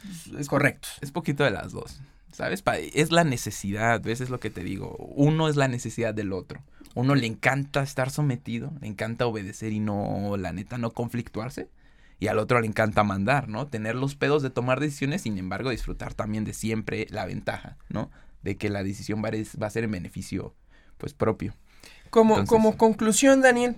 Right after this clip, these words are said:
Speaker 1: de este tema del poder económico y el poder político,
Speaker 2: Ujú.
Speaker 1: ¿qué, qué podemos establecer?
Speaker 2: Eh, a
Speaker 1: Por
Speaker 2: ver.
Speaker 1: favor, ya no hables de gatitos haciendo
Speaker 2: Vale,
Speaker 1: cosas
Speaker 2: no.
Speaker 1: porque voy a morir de la ternura.
Speaker 2: Eh,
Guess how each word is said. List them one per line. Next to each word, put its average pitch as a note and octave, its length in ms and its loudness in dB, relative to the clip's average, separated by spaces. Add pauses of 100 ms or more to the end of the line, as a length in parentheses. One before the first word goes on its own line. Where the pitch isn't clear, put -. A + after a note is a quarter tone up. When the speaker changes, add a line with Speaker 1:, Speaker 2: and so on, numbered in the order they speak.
Speaker 1:
de F#3+ 180 0
este A3 220 0
tema G#3 360 0
del E3+ 160 0
poder F3+ 300 0
económico E3+ 580 -2
y D3 80 2
el C#3+ 100 2
poder D3+ 280 2
político, D#3+ 560 -2
Speaker 2:
Ujú. - 300 -8
Speaker 1:
¿qué, E3+ 260 -4 (240)
qué G3+ 100 -2
podemos D#3+ 420 4
establecer? - 460 -6 (540)
Speaker 2:
Eh, A2 300 2
a G#2 40 2
Speaker 1:
Por G#2 80 0
Speaker 2:
ver. G#3 80 6
Speaker 1:
favor, A#3 240 8
ya A#3+ 140 6
no A3 100 6
hables F#3 220 6
de D3 80 0
gatitos C#3+ 420 -2
haciendo D3 300 0
Speaker 2:
Vale, G2 100 0
Speaker 1:
cosas D3+ 220 4
Speaker 2:
no. G2 80 0
Speaker 1:
porque C#3 240 -8
voy B2+ 200 2
a C3 80 4
morir B2 420 -4
de A#2 100 -8
la C3+ 160 -10
ternura. - 340 -14 (240)
Speaker 2:
Eh, G#2+ 540 2